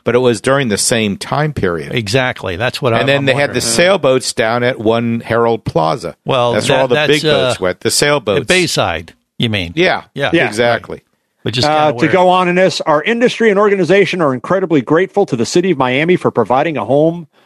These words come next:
Speaker 3: for our boat show these last five years at the Miami Marine Stadium and Park. And we look forward to bringing this exciting new event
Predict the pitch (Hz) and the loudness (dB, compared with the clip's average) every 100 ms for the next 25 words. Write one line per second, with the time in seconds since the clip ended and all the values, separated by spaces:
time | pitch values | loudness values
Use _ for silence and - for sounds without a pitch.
0 | _ _ - 123 113 107 135 160 - 170 | _ _ -2 0 2 2 2 2 2 2
1 | 151 107 95 123 139 - - 131 147 147 | 2 -2 0 0 0 -4 -2 0 2 0
2 | 127 143 160 123 107 104 107 123 143 143 | 2 4 4 2 -2 -2 0 0 0 0
3 | 131 135 139 - 139 147 139 120 - 147 | 2 2 0 0 0 2 0 -2 0 0
4 | 160 - - - _ _ - 110 110 123 | 0 -4 -18 -20 _ _ -4 0 2 2
5 | 156 - 139 160 135 131 147 147 135 - | 0 0 2 2 2 0 0 0 -2 -2
6 | 107 - 143 147 120 170 135 131 143 | -4 -2 0 0 2 4 4 0 -2